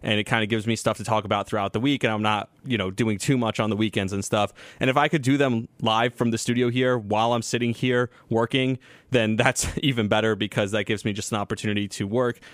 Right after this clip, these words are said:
and work on the podcast, make sure the station's running, obviously do my job first and foremost, but also allow myself to, uh, do what I'm able to do on the podcast. And soon that will be, you know, part of my job. Obviously, we have sponsors coming in that I did talk about and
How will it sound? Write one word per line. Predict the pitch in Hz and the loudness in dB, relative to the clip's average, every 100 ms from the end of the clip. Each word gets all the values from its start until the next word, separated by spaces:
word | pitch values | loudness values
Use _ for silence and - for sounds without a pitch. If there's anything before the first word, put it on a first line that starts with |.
| - - | -20 -2
and | 117 113 | 0 2
work | 110 | 0
on | 107 | 0
the | 104 | -2
podcast, | - 110 104 - 104 104 - - - | -2 0 0 0 0 -2 -6 -20 -4
make | 123 | -4
sure | - 110 | -2 -4
the | |
station's | 101 - 107 - 98 | -2 -2 -4 -4 -2
running, | 107 101 101 | -2 0 0
obviously | 98 101 - 101 | 0 -2 -4 -4
do | 95 | -2
my | 101 98 | -2 -2
job | 92 101 98 | -2 -2 -2
first | - 101 - | -2 -4 -4
and | 98 | -6
foremost, | 110 104 101 98 - - - | -2 0 0 -2 -6 -20 -6
but | - | -4
also | 113 113 - 107 98 98 - - | 0 0 2 0 0 -2 -10 -6
allow | 113 110 110 110 | -2 2 4 4
myself | 107 - 107 101 | 2 0 0 0
to, | - 107 98 | -2 -2 0
uh, | 95 92 95 | 0 -2 -2
do | 113 | 0
what | 107 | 0
I'm | 104 | 0
able | 104 104 | 0 -2
to | 101 | -2
do | 104 | -2
on | 101 | -2
the | |
podcast. | 92 117 101 - 104 - | -2 -2 0 0 -2 0
And | 101 - - - _ | -4 -4 -18 -20 _
soon | - 175 170 | 0 2 2
that | 151 | 2
will | 135 160 | 2 0
be, | 151 | 0
you | 113 110 | -2 0
know, | 107 | -2
part | 101 127 | 0 0
of | 120 | 2
my | 117 | 0
job. | 113 120 | 2 2
Obviously, | 107 104 117 | 0 -2 -2
we | 110 | -2
have | 107 | -2
sponsors | - 113 104 107 101 | -2 -2 -2 -2 -4
coming | - 110 104 | -2 -2 0
in | 104 | 0
that | 98 | 0
I | 98 | -4
did | 98 113 | -2 -2
talk | - 113 104 | 0 -2 -2
about | 101 104 101 | 0 -2 0
and | 98 98 | -4 -6